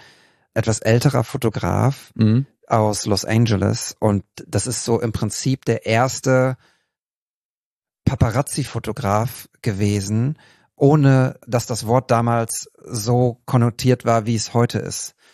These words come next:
Speaker 1: Also heute ist es ja, Leute verfolgen Menschen, dringen in ihre Privatsphäre ein, machen irgendwelche
Speaker 2: Mhm.
Speaker 1: Fotos, um sie möglichst teuer zu verkaufen. So, das ist ja die Definition von Paparazzi heute. Er hat damals als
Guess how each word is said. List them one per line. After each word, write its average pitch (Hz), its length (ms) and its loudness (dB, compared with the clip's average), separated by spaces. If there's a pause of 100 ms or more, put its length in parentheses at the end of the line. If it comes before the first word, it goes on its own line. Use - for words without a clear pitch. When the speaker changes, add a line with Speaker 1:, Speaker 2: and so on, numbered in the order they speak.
(140)
Speaker 1:
Also 107 400 0 (380)
heute 120 240 2
ist 107 160 -6
es 110 120 -6
ja, 110 240 2
Leute 110 600 0
verfolgen 117 680 2
Menschen, 113 760 -2 (140)
dringen 120 300 0
in 117 100 0
ihre 110 500 0 (360)
Privatsphäre 113 760 -2
ein, 113 300 0
machen 113 280 -2
irgendwelche 113 320 4
Speaker 2:
Mhm. 101 80 2
Speaker 1:
Fotos, 113 260 0
um 110 100 -2
sie 104 200 -2 (140)
möglichst 110 360 -2
teuer 113 200 4
zu - 120 -10
verkaufen. 104 560 -2 (420)
So, - 320 -4 (180)
das 104 160 0
ist 107 100 -6
ja 107 120 2
die 98 140 -4
Definition 104 520 0
von 98 140 -6
Paparazzi 101 520 -4
heute. 104 340 -4 (600)
Er 131 440 2
hat - 260 -4
damals 120 760 -2
als - 400 -6